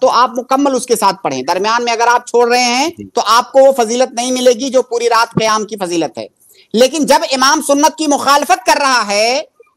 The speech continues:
Speaker 1: तो सुन्नत की मुखालफत में हम उसका साथ नहीं देंगे। गोया कि जो इमाम को छोड़
Speaker 2: जी।
Speaker 1: करके हम अलग हो रहे हैं उसका एक सबब है, और किसी सबब की बुनियाद पर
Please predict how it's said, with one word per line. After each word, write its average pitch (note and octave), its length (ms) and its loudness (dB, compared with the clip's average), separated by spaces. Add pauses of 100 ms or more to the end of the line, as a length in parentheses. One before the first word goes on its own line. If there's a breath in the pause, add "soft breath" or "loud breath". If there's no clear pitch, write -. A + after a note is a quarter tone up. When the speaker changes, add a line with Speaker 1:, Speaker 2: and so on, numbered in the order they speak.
Speaker 1:
तो D#4 120 4
सुन्नत D4+ 340 -2
की E4+ 120 -4
मुखालफत C#4+ 560 0
में F#4+ 60 0
हम E4+ 140 2
उसका F4+ 260 -2
साथ F4 280 2
नहीं F#4+ 140 -2
देंगे। F#3+ 360 -4 (300 soft breath)
गोया C#4+ 300 4
कि E4+ 140 -8
जो D#4+ 160 -2
इमाम C4+ 360 0
को F4 160 -8
छोड़ D4 240 0
Speaker 2:
जी। - 60 -4
Speaker 1:
करके D#4+ 220 -2
हम D#4 200 -2 (100)
अलग E4+ 240 0
हो D4+ 120 0
रहे C4 260 -2
हैं C4 300 -4 (180)
उसका E4 380 -2
एक F#4+ 180 -4
सबब - 420 0
है, C#3+ 280 -8 (260)
और E4+ 240 4
किसी E4 300 -6
सबब F#4+ 420 0
की F4 80 -8
बुनियाद D4+ 520 -4
पर D#4+ 160 2